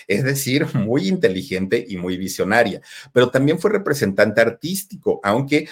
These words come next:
como representante de artistas, uy, le causaron unos dolores de cabeza tremendos a doña Amparo Rubín,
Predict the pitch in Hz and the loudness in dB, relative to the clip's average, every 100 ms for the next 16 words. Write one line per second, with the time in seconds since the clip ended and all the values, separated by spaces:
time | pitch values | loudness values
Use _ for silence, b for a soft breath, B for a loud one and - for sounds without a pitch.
0 | B - 95 95 92 90 - 95 107 113 | B -4 -2 -2 -2 -6 -6 -4 0 0
1 | 117 131 110 110 110 107 110 - 113 120 | 2 0 0 2 2 0 -8 -4 0 0
2 | - - 104 135 - 302 185 - 107 80 | -2 -4 0 2 2 4 4 4 0 -6
3 | 90 101 117 123 120 120 90 104 117 - | -6 -2 0 0 0 0 2 0 0 -2
4 | 82 92 - - 85 87 107 - 101 90 | -2 -2 -4 -6 -6 -4 -4 0 2 2
5 | 85 85 95 98 104 107 104 | 0 -6 -2 -2 -2 -2 -4